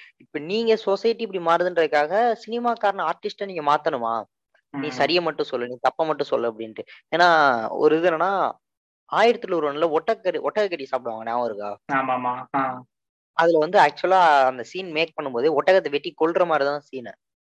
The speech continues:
Speaker 2: ஓகே.
Speaker 1: நீ
Speaker 2: ஆ.
Speaker 1: இப்ப வரைக்கும் அந்த சீனை பார்த்தேன்னா, ஒட்டகத்தை பார்ப்பாங்க,
Speaker 2: ஆமா,
Speaker 1: அதுக்கப்புறம்
Speaker 2: ஆமா.
Speaker 1: அவங்க கறி தின்னுகிட்டு இருப்பாங்க.
Speaker 2: ஆமா, நான் அந்த வெர்ஷன்
Speaker 1: அந்த இடத்துல
Speaker 2: பார்த்தேன்னு
Speaker 1: சீன்
Speaker 2: நினைக்கிறேன்.
Speaker 1: கட்டாது.
Speaker 2: ஃபர்ஸ்ட், ஃபர்ஸ்ட் அதை கட் பண்றதுக்கு
Speaker 1: ம்.
Speaker 2: முன்னாடி கொஞ்ச நாள் அது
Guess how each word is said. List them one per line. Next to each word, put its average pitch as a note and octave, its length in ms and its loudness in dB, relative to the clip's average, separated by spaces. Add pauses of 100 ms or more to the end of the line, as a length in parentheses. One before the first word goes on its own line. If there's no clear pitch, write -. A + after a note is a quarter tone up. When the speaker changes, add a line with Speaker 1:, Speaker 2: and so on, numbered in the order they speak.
(220)
Speaker 2:
ஓகே. C3 320 -4
Speaker 1:
நீ B2+ 180 -2
Speaker 2:
ஆ. C#3+ 40 4
Speaker 1:
இப்ப C#3 160 4
வரைக்கும் F#3+ 320 4
அந்த E3+ 160 2
சீனை F#3 300 -6
பார்த்தேன்னா, D#3+ 340 2 (100)
ஒட்டகத்தை F3 360 4
பார்ப்பாங்க, F3 380 2
Speaker 2:
ஆமா, G#3 40 6
Speaker 1:
அதுக்கப்புறம் G#3 160 8
Speaker 2:
ஆமா. F#3+ 140 6
Speaker 1:
அவங்க E3 120 4
கறி C#3+ 160 -4
தின்னுகிட்டு B2+ 400 -12
இருப்பாங்க. A2+ 240 -14 (220)
Speaker 2:
ஆமா, F#3+ 240 6
நான் G3 200 8
அந்த G3+ 120 2
வெர்ஷன் G#3+ 100 2
Speaker 1:
அந்த G#3 160 2
இடத்துல E3+ 40 4
Speaker 2:
பார்த்தேன்னு G3 120 6
Speaker 1:
சீன் G3+ 80 2
Speaker 2:
நினைக்கிறேன். E3 360 2
Speaker 1:
கட்டாது. C3+ 60 -4
Speaker 2:
ஃபர்ஸ்ட், F3 260 -2 (380)
ஃபர்ஸ்ட் F3 340 -8
அதை G3 220 -2
கட் F#3+ 160 -6
பண்றதுக்கு G3+ 240 -2
Speaker 1:
ம். - 40 -8
Speaker 2:
முன்னாடி F#3+ 180 -4 (140)
கொஞ்ச F3 160 -6
நாள் F3+ 100 0
அது E3 160 -2